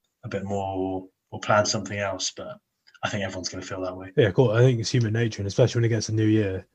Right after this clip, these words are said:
Speaker 2: when you're kind of, like, at that point every year, you always reflect on what you've done this year. There's even moments I've had, I've been like, "Oh, what have I done?" But this is something that I know you are as well, I'm both pretty proud of that we've kind of set up.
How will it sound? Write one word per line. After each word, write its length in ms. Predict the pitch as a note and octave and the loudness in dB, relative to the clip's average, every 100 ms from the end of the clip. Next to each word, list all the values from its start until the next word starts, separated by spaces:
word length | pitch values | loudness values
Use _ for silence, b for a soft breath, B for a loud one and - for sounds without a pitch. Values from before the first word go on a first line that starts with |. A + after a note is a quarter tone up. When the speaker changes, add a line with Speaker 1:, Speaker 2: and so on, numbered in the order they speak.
| _ _ _ - | _ _ _ 0
Speaker 2:
when 100 | G#2+ | 0
you're 100 | G#2 | 2
kind 200 | A#2 G#2+ | 2 2
of, 60 | |
like, 240 | G#2+ G2+ - _ _ _ - | 0 -2 -8 _ _ _ 2
at 80 | B2+ | 4
that 160 | A#2+ | 4
point 200 | - A#2 | 4 2
every 200 | G#2 G#2 | 2 0
year, 140 | G#2+ G#2 | 2 2
you 100 | G#2 | 0
always 180 | G2+ | 0
reflect 420 | G2 - A2 - G#2+ | -4 -4 -8 -6 -8
on 60 | |
what 140 | G2+ G2+ | -6 -8
you've 80 | |
done 140 | G2 G2+ | -8 -8
this 180 | F#2 G#2+ | -6 -6
year. 200 | F#2+ F2+ - | -6 -6 4
There's 80 | C#3 | 6
even 140 | B2+ | 8
moments 240 | B2 A2 | 6 4
I've 220 | G#2+ A#2 G#2 | 0 0 0
had, 80 | |
I've 100 | G2 | -2
been 100 | G2+ | -2
like, 140 | G2+ G#2 | -2 -4
"Oh, 180 | G#2 G2 | -4 -4
what 220 | G#2+ G2+ | -6 -6
have 40 | |
I 40 | G2 | -6
done?" 320 | G#2+ F#2+ F2+ _ _ | -8 -8 -14 _ _
But 80 | A2+ | 2
this 180 | A2+ - | 2 2
is 60 | |
something 180 | - A2 | -2 0
that 240 | G#2 G2 - _ _ | 0 -4 -8 _ _
I 60 | B2 | 0
know 100 | A2+ | 2
you 240 | G#2 A2 | 2 2
are 100 | G2 | 2
as 120 | F#2+ G#2 | -2 -2
well, 220 | F#2+ F#2+ | -4 -6
I'm 100 | G2 | -4
both 240 | G#2 F#2+ | -4 -4
pretty 160 | A2 G2+ | -6 -8
proud 280 | - G2 G2 | -4 -4 -4
of 80 | |
that 140 | F#2+ F#2+ | -6 -8
we've 160 | F#2+ | -10
kind 180 | - G2+ | -6 -6
of 80 | F#2 | -4
set 200 | - F#2+ | -6 -6
up. 140 | G2+ | -8